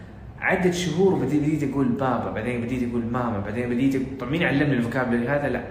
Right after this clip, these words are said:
قاعد أسمع، أسمع وأشوف حواليني. فبابا، ماما، أبغى موية، مدري إيش، آه، أبغى أروح، لا،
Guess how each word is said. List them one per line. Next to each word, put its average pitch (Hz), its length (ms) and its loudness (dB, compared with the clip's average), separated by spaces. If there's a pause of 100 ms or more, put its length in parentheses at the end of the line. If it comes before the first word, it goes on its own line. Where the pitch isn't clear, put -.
(160)
قاعد 123 180 -4
أسمع، 120 460 -6
أسمع 120 300 -6
وأشوف 110 260 -4 (140)
حواليني. - 600 -6 (500)
فبابا، 143 680 2
ماما، 139 480 0
أبغى 120 240 -6
موية، 135 600 2
مدري 113 300 -4
إيش، 139 340 2 (460)
آه، 95 1200 -4
أبغى 127 280 -2
أروح، 151 560 2
لا، 151 420 4